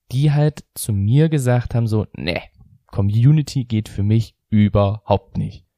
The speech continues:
Ich habe mich da einmal mit Alex getroffen und, ja gut, was heißt, wir nennen ihn mal Bekannten. <laughs> Wir geben ihm mal nicht mal einen Namen.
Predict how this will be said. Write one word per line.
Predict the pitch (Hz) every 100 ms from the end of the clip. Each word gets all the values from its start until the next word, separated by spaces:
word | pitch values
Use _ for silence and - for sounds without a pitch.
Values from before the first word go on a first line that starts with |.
| _ _
Ich | - 185
habe | 214
mich | -
da | -
einmal | 139 123
mit | 104 92
Alex | - 90 104 - -
getroffen | 156 165 160 226 294 - _ _ _ _ _ _ _ _ _
und, | 120 117 113 113 107 101 - - _ -
ja | 95 -
gut, | - - -
was | -
heißt, | 95 - - _ _ _ _ _ -
wir | -
nennen | 233 -
ihn | 117
mal | 98
Bekannten. | - - - - _ -
<laughs> | - - - 180 -
Wir | 160
geben | 160 165 170
ihm | 131
mal | 117
nicht | 120 -
mal | -
einen | 87 82
Namen. | 95 160